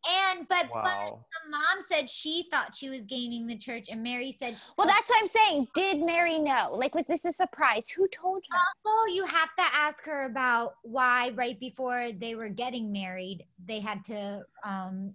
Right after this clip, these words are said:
Speaker 1: dig up the grandmother's body because
Speaker 3: Mm-hmm. Questions.
Speaker 1: killed her.
Speaker 3: Make sure you ask her all these things, Jared.
Speaker 2: Oh my God! See, this is why, this is why I need to call her. 'Cause you
Speaker 3: Yeah.
Speaker 2: can't do this via text.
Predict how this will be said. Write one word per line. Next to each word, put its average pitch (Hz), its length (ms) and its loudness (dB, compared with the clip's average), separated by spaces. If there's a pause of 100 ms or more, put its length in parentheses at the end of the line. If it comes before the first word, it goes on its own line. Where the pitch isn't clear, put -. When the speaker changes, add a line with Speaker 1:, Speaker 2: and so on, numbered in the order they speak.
Speaker 1:
dig 220 240 -6
up 208 180 -6
the 226 80 -6
grandmother's 202 560 -6
body 233 440 0
because 208 280 2
Speaker 3:
Mm-hmm. 254 200 2 (180)
Questions. 240 580 0 (380)
Speaker 1:
killed 220 220 -12
her. 143 320 -16 (240)
Speaker 3:
Make 339 220 8
sure 494 120 8
you 453 160 10
ask - 200 2
her 427 120 10
all 294 140 8
these 285 220 -4
things, 311 260 -4
Jared. 208 320 -6 (380)
Speaker 2:
Oh 147 220 6
my 131 200 -2 (120)
God! 143 380 6
See, 160 220 0
this 185 220 0
is 196 120 -8
why, 151 540 6
this 147 160 -4
is 165 80 -8
why 151 160 4
I 139 40 -2
need 139 160 -6
to 135 80 -8
call 127 280 4
her. 110 400 -6 (100)
'Cause 180 140 -2
you 196 60 2
Speaker 3:
Yeah. 262 160 4
Speaker 2:
can't 190 120 0
do 196 60 -4
this 180 180 -8
via 156 220 -6
text. 131 540 -2